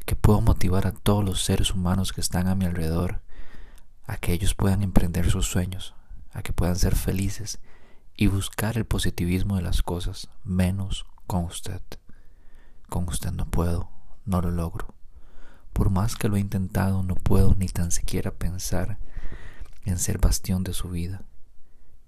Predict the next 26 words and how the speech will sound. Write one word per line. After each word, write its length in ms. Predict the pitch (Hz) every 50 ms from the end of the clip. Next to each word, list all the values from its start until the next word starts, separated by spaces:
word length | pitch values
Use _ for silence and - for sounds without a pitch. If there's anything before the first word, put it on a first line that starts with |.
| - - -
Quizás 640 | - - - - - 85 85 90 - - - - - - - - - - - - - - - - - - -
no 160 | - 98 87
me 100 | 85 90
has 140 | 90 92 90
dado 260 | - 92 98 101 101
la 60 | 92 92
oportunidad, 680 | - - 113 - - 92 85 85 82 85 87 - - - - - - - - - - - - - -
quizás 640 | - 87 - - - 87 87 98 - - - - - - - - - - - - - - - - - - - - 107
no 180 | 95 98 98
lo 80 | 90 90
he 60 | 87
sabido 360 | - - 87 87 87 87 87
hacer 380 | 87 - - - 92 92 - -
de 100 | - 90
la 80 | 85
mejor 280 | 85 87 90 87 87 95
forma, 480 | - - - 87 87 95 92 92 - - - -
o 140 | - -
simplemente 680 | 87 - 110 104 98 101 101 98 98 95 95 98 110 101
quizás 640 | - 87 87 - - 87 90 90 - - - - - - - - - - - - - - - - - - - - - -
no 100 | - 92
pueda 220 | - - 90 87 85 -
ser 320 | - 85 82 - - - - - - - -
así 400 | - 104 - - 135 131 131 135 - - - - - -
y 60 | 101
punto. 380 | 95 - - 95 101 - - -